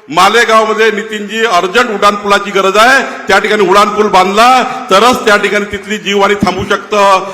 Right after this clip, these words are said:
त्या ठिकाणी बोगदा बांधून काही उपयोग नाहीये, बोगदा बांधून काही होणार नाही, छोटासा ब्रिज बांधून काही होणार नाही. त्या ठिकाणी उड्डाणपुलाची गरज आहे, तो उड्डाणपूल पाईपचा उड्डाणपूल झाला पाहिजे. त्या ठिकाणी आपल्याला कॉलमचा उड्डाणपूल झाला पाहिजे,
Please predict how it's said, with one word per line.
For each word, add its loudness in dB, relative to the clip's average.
त्या 4
ठिकाणी -2
बोगदा 0
बांधून 2
काही 2
उपयोग 0
नाहीये, 2
बोगदा 0
बांधून 0
काही 0
होणार 0
नाही, 2
छोटासा 2
ब्रिज -4
बांधून -2
काही -4
होणार 0
नाही. 2
त्या 0
ठिकाणी 0
उड्डाणपुलाची -2
गरज -2
आहे, 2
तो -2
उड्डाणपूल -2
पाईपचा -2
उड्डाणपूल -2
झाला 0
पाहिजे. -2
त्या -2
ठिकाणी -2
आपल्याला 0
कॉलमचा 0
उड्डाणपूल 0
झाला 2
पाहिजे, 0